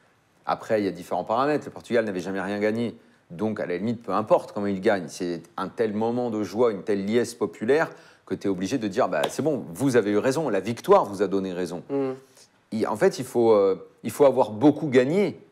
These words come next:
Speaker 1: pour avoir le luxe de dire, euh, « J'aime pas comment tu as gagné. » Les
Speaker 2: Ouais.
Speaker 1: Brésiliens,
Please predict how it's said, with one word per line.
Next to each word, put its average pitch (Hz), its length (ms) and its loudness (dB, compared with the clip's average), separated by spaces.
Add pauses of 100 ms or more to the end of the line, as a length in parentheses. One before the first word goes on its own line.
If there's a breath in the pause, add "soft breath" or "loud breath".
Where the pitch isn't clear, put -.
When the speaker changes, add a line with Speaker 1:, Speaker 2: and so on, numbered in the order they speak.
(520)
Speaker 1:
pour - 180 0
avoir 107 200 4
le 110 120 0
luxe 156 440 -2
de 98 260 0
dire, 131 520 -2
euh, « 98 140 0
J'aime 107 220 -2
pas 117 160 6
comment 123 340 0
tu 98 160 -6
as 90 60 0
gagné. » 87 340 -4 (300 soft breath)
Les 127 140 4
Speaker 2:
Ouais. - 20 4
Speaker 1:
Brésiliens, 135 600 2